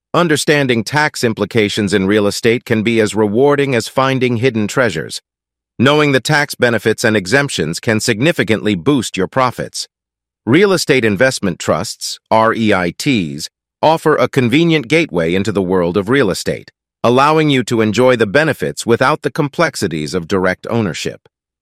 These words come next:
The future of real estate investing is an unfolding story, shaped by trends like sustainability and technological advancements. Staying informed and adaptable is the key to thriving in this dynamic landscape. To summarize,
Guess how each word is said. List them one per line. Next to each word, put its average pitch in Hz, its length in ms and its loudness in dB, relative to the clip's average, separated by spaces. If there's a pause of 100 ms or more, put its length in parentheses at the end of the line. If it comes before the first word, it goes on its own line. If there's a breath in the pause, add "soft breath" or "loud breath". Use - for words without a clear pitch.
(260)
The 160 80 2
future 208 400 2
of 123 120 0
real 139 200 2
estate 117 280 0
investing 98 520 -2
is 101 140 -2
an 117 100 0
unfolding 131 680 0
story, 80 540 -4 (100)
shaped - 380 -2
by 113 180 0
trends 117 460 -2
like 107 280 0
sustainability 117 920 0
and 85 100 -6
technological 107 760 -2
advancements. 95 720 -4 (500)
Staying 185 420 0
informed 123 760 -2
and 139 160 -2
adaptable 113 640 -2
is 107 200 -4
the 117 100 -4
key 101 500 -4
to - 140 -6
thriving 143 580 -2
in 82 140 -4
this 107 200 -2
dynamic 107 540 0
landscape. 98 680 -2 (640)
To 123 80 0
summarize, 87 720 0